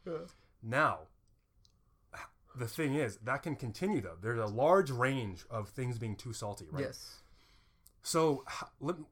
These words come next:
Speaker 2: so let me clear.
Speaker 1: <laughs>
Speaker 2: Okay,
Speaker 1: Yeah,
Speaker 2: so
Speaker 1: you
Speaker 2: how
Speaker 1: just
Speaker 2: salty is it? I-, is it li-, is it like, um,
Speaker 1: It's salty
Speaker 2: is it just
Speaker 1: enough.
Speaker 2: at that threshold,
Speaker 1: It's
Speaker 2: or is it like two, three times
Speaker 1: No,
Speaker 2: that?
Speaker 1: I wouldn't say two. Th-, it's at the point where it's like, it's, it's not uneatable,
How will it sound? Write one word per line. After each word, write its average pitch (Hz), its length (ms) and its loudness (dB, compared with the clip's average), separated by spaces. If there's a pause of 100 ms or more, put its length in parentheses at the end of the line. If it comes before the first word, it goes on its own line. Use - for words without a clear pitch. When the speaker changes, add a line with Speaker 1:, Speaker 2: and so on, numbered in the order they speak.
(180)
Speaker 2:
so 139 320 -4 (280)
let 131 240 -2
me 147 80 2
clear. 180 280 -2 (120)
Speaker 1:
<laughs> - 140 0
Speaker 2:
Okay, 214 260 8
Speaker 1:
Yeah, - 80 6
Speaker 2:
so 160 220 6
Speaker 1:
you 160 100 6
Speaker 2:
how 147 260 6
Speaker 1:
just - 100 -2
Speaker 2:
salty 180 380 4
is 147 140 0
it? - 80 -8 (540)
I-, 175 100 0
is 165 160 2
it 170 100 4
li-, 151 120 2
is 139 140 0
it 170 80 0
like, 143 260 2
um, 190 80 10
Speaker 1:
It's - 120 6
salty 214 200 8
Speaker 2:
is 156 80 6
it 330 60 4
just 220 240 10
Speaker 1:
enough. 165 100 6
Speaker 2:
at 180 60 2
that 143 160 4
threshold, 226 400 0
Speaker 1:
It's 170 240 2
Speaker 2:
or 202 120 10
is 185 100 6
it 202 180 2 (140)
like - 180 -4 (200)
two, 190 300 2
three 180 320 0
times 156 320 2
Speaker 1:
No, 220 60 8
Speaker 2:
that? 214 80 12
Speaker 1:
I 214 140 12
wouldn't 240 200 6
say 208 100 2
two. 185 180 -2
Th-, 165 140 -4
it's 170 200 0
at 226 160 2
the 190 60 -10
point 214 180 0
where 202 80 2
it's 185 100 -4
like, 180 200 2
it's, 160 160 -4 (120)
it's 180 180 0
not 247 240 6
uneatable, 170 600 0